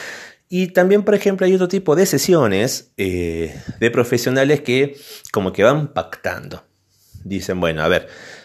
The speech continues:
con esta sintomatología vamos a resolver tales síntomas". Se animan o se arriesgan a decir en cuántas sesiones más o menos, pero eso siempre es algo que se conviene con el profesional. Es como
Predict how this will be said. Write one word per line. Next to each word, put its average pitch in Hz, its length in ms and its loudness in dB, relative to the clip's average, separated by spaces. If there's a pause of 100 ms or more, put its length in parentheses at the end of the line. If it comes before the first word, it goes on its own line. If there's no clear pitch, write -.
(100)
con 87 240 -4
esta 123 220 2
sintomatología 156 920 2
vamos 104 320 2
a 101 40 2
resolver 110 460 0
tales 131 280 2
síntomas". 143 760 2 (340)
Se - 440 0
animan 117 420 0
o 92 60 -2
se 90 160 0
arriesgan 110 340 2
a 85 40 -4
decir 90 260 -2
en 85 100 -4
cuántas 120 400 2
sesiones 90 480 0
más 135 260 0
o 151 60 2
menos, 147 380 0
pero 220 260 6
eso 175 280 0
siempre 147 280 0
es - 100 0
algo 139 220 2
que - 80 -4
se 131 180 0
conviene 113 720 0
con 113 200 4
el 110 160 0
profesional. 76 680 -2 (1700)
Es 107 140 0
como 90 540 -2